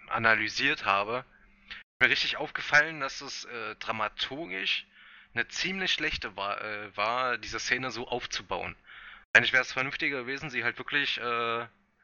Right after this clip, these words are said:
ähm, über Chloe, äh, trauern zu lassen oder sowas. Paar Sekunden irgendwie und dann halt, äh, kriegt sie die Waffe an den Kopf oder sowas und dann zoomt die Kamera langsam auf,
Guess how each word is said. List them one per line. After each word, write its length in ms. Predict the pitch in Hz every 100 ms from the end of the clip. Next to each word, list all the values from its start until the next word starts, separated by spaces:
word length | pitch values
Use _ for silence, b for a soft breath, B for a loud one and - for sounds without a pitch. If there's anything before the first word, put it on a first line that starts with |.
| b b _ _ _ _ _ 104
ähm, 340 | 101 104 98 - _ _ _ -
über 260 | 117 104 101
Chloe, 560 | - 123 127 135 127 120
äh, 300 | 110 110 107
trauern 360 | - 127 147
zu 120 | 160 156
lassen 280 | 151 160
oder 220 | 160 143 135
sowas. 340 | 151 180 - - _ _ _ _ _ _ _ _ _ _ _ _ _ _
Paar 200 | - 117
Sekunden 460 | 135 120 - 139 151
irgendwie 420 | 139 143 143 143
und 220 | 127 120
dann 280 | 113 120 120
halt, 440 | 113 117 123 -
äh, 340 | - 104 104 -
kriegt 220 | - 120
sie 60 | 120
die 120 | 113
Waffe 200 | 110 -
an 120 | 135
den 40 | 131
Kopf 180 | 147 131
oder 140 | 123
sowas 280 | 110 123 123
und 200 | 107 -
dann 420 | 107 127 123 117
zoomt 240 | 110 127 120
die 60 | 113
Kamera 400 | 110 113 110 107
langsam 580 | 104 117 107 107 101
auf, 420 | 95 104 - -